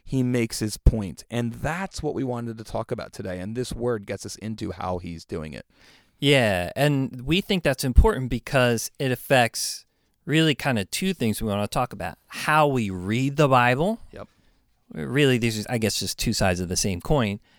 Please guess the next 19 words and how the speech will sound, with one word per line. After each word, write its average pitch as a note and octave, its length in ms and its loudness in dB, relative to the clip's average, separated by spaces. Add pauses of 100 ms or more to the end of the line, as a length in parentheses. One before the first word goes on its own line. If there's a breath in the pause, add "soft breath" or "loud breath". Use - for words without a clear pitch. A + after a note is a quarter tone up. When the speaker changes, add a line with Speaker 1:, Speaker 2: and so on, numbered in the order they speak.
(140)
Speaker 2:
And C#3 100 2
then C#3+ 200 4
how D3+ 260 2
we A#2 320 -2
teach - 520 -2
the G#2 120 0
Bible. - 540 -8 (580 soft breath)
So A#2+ 640 4
even C#3+ 280 0
for - 280 0
our A3 200 4
church, - 640 0 (1040)
like, B2 180 -2
the C3 140 6
way D3 640 6
we B2+ 440 0
teach - 460 -6
the A#2+ 120 2
Bible A#2+ 640 4